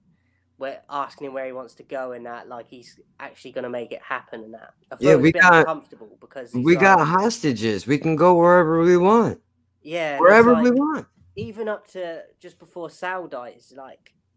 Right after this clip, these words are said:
Speaker 1: he's like, "Here's the plane, Sal." <laughs> Like, it's, it's like they're kids. Like,
Speaker 2: Yeah.
Speaker 1: it's, I felt it was a bit, it was well done, but it was just uncomfortable 'cause it was just, I'm watching it thinking, "This is just sad," 'cause they really think that they're gonna get away.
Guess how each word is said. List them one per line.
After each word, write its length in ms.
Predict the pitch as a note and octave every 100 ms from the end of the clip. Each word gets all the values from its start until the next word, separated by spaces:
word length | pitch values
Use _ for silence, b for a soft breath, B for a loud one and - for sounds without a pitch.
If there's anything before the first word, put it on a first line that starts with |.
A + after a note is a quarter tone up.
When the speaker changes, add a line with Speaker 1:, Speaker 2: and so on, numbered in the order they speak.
| _ _ _ _
Speaker 1:
he's 160 | D#3+ D3
like, 140 | E3
"Here's 200 | F#3+ B3+
the 80 | -
plane, 300 | _ C4+ C4
Sal." 420 | - A3+ C#4 C#4 _
<laughs> 40 | _ _
Like, 240 | A3+ A3 G3
it's, 160 | F#3 _ b G#3+
it's 180 | G#3
like 180 | A#3 A3
they're 140 | F#3+ F3
kids. 640 | - B3 - _ _ _ _
Like, 260 | C#3+ C#3 A#2+
Speaker 2:
Yeah. 500 | C3 C3 A2 F2 - _ _ _ _ _
Speaker 1:
it's, 280 | - D#3 - F3
I 80 |
felt 360 | F3+ G3 E3 B2
it 60 | E3+
was 100 | E3
a 40 |
bit, 320 | G3+ E3+ - _ _ _ _ -
it 80 |
was 120 | G3 D#3+
well 260 | A#3 G3+
done, 400 | G#3 G3+ A#2 A#2 _ _
but 200 | D3 B2+
it 40 |
was 120 | C#3
just 160 | E3 D#3
uncomfortable 540 | D3 C#3+ E3 D3 _
'cause 160 | _ _
it 120 | C#3
was 120 | C3+ _
just, 240 | D3 _
I'm 180 | C#3+ C3+
watching 340 | C#3 - -
it 80 | -
thinking, 380 | - B2 B2+ A#2+
"This 180 | C#3 -
is 100 | G#2+
just 260 | A#2 - -
sad," 380 | C3+ A#2+ A2 _
'cause 120 | A#2
they 140 | B2+
really 360 | B2 C#3 C#3 B2+
think 320 | B2+ C#3 B2
that 120 | G#2 -
they're 140 | A#2+
gonna 200 | B2 A#2
get 180 | A#2 A2
away. 340 | A#2+ A#2+ A2